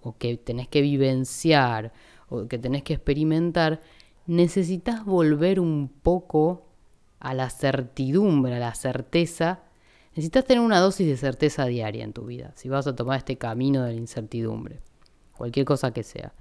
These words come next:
¿Y con esto qué quiere decir? Nosotros todos los días tenemos rituales, desde cómo nos levantamos de, en, de la cama, hasta cómo nos lavamos los dientes, hasta cómo saludamos a alguien. Hay cosas que hacemos todos los días iguales.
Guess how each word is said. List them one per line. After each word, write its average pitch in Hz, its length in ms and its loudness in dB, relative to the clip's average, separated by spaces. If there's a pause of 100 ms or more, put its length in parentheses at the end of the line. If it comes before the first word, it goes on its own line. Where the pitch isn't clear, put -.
(100)
¿Y 202 80 -4
con 247 120 4
esto 285 180 6
qué 208 140 6
quiere 156 180 8
decir? 117 420 2 (520)
Nosotros 240 440 2
todos 226 180 8
los 165 140 10
días 226 180 4
tenemos 135 420 2
rituales, 113 600 -6
desde 139 280 0
cómo 196 220 0
nos 185 100 2
levantamos 147 800 0
de, 135 300 -6
en, 127 480 -8
de 131 80 -8
la 127 160 -4
cama, 233 540 2 (400)
hasta 135 260 -4
cómo 185 220 4
nos 175 100 6
lavamos 151 300 6
los 135 100 4
dientes, 180 720 2
hasta 127 300 -8
cómo 175 240 -2
saludamos 143 520 0
a 135 160 -2
alguien. 151 340 -2
Hay 165 120 -6
cosas 214 440 -6
que - 140 -10
hacemos 175 520 -2
todos 190 160 2
los 165 120 4
días 165 360 -2
iguales. 127 600 -2